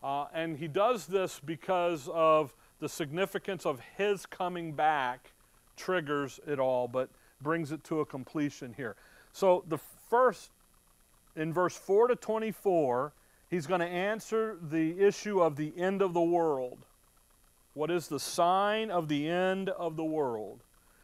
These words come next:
From verse twenty-five down to verse thirty-one, he's gonna answer the question about the sign of his coming.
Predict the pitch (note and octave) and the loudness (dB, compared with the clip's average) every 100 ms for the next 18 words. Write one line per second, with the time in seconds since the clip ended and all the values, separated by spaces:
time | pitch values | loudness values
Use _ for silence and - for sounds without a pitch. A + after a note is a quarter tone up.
0 | _ _ - D#3+ D#3+ E3+ E3+ - - G#3+ | _ _ -4 -2 2 4 2 0 -4 0
1 | A#3+ A3 G3+ G3+ G3+ G#3 E3+ F#3+ F#3+ F#3+ | 0 -2 0 4 4 4 2 2 2 2
2 | E3+ E3+ E3 - - F#3 G3+ G#3 E3+ C#3 | 0 0 0 -4 -2 0 0 -2 0 0
3 | B2 A2+ D#3 D3+ _ _ _ _ _ _ | 0 -4 -8 -16 _ _ _ _ _ _
4 | _ _ _ _ _ _ _ - D#3 F3 | _ _ _ _ _ _ _ -6 -2 0
5 | F3 E3 F#3 G3 - F#3+ F3 - G3 F#3+ | 0 0 0 -2 -2 -2 -4 0 2 2
6 | - F#3 F3 E3 D#3+ - - F3+ F#3+ G3 | 0 0 2 2 -2 -4 0 2 2 0
7 | F#3+ E3+ F3+ - - G3 E3 A#2+ G2+ F#2+ | -2 -2 -2 -4 -6 -2 0 -2 -10 -18